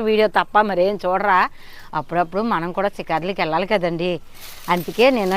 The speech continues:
నిన్న మిమ్మల్ని లంకలోకి అయితే తీసుకెళ్ళా. ఆ లంక పువ్వులు పూసాక మనోళ్ళు అందరూ వస్తారటండి. రండి, వస్తే ఒక్కొక్క బుట్ట పువ్వులు అయితే ఇస్తాను మీకు, కానీ అన్నీ తలలో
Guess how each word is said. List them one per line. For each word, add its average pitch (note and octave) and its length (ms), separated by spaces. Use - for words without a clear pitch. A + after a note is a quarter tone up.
నిన్న F3+ 200
మిమ్మల్ని F#3+ 420
లంకలోకి F#3+ 420
అయితే E4 200
తీసుకెళ్ళా. F3+ 460
ఆ F3+ 60
లంక F#3 220
పువ్వులు G#3+ 280
పూసాక G3+ 400
మనోళ్ళు G3 400
అందరూ G3+ 300
వస్తారటండి. F#3 720
రండి, A#3+ 260
వస్తే C4+ 340
ఒక్కొక్క A3 260
బుట్ట - 180
పువ్వులు A3+ 240
అయితే A3 200
ఇస్తాను G3+ 340
మీకు, D#3 220
కానీ G#3+ 300
అన్నీ A3+ 260
తలలో G#3 260